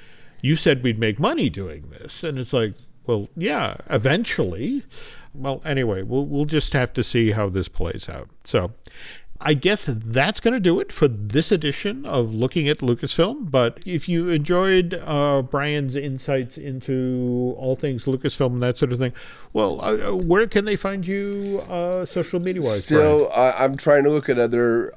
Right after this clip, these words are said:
Speaker 2: uh, options,
Speaker 1: Mm-hmm.
Speaker 2: but it's still gonna be, um, Twitter at, uh,
Speaker 1: Mm-hmm.
Speaker 2: Geek with Children,
Speaker 1: Mm-hmm.
Speaker 2: C H I L D R N.
Speaker 1: Mm-hmm.
Speaker 2: And, um, I know it's confusing.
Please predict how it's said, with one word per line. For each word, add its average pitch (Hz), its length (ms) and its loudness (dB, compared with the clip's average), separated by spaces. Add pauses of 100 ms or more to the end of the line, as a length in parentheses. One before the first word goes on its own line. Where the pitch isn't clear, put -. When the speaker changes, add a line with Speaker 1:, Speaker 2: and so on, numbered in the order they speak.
Speaker 2:
uh, 110 160 6 (100)
options, 107 480 2
Speaker 1:
Mm-hmm. - 80 -12
Speaker 2:
but 110 120 2
it's - 180 -14
still 120 280 2
gonna 117 200 -2
be, 101 280 2
um, 92 380 0 (800)
Twitter 117 680 4
at, 107 500 2
uh, 95 540 2
Speaker 1:
Mm-hmm. 104 200 -18
Speaker 2:
Geek 139 460 -4 (140)
with 117 380 -2
Children, 117 720 0
Speaker 1:
Mm-hmm. - 20 -16
Speaker 2:
C 127 420 -4
H 113 580 -4 (260)
I 107 300 2
L 113 360 4
D 107 400 -2
R 101 560 2 (260)
N. 113 420 2 (140)
Speaker 1:
Mm-hmm. 104 280 -4 (200)
Speaker 2:
And, 101 380 2
um, 95 280 2
I 98 100 2
know 107 280 6
it's 107 200 0
confusing. 101 880 -4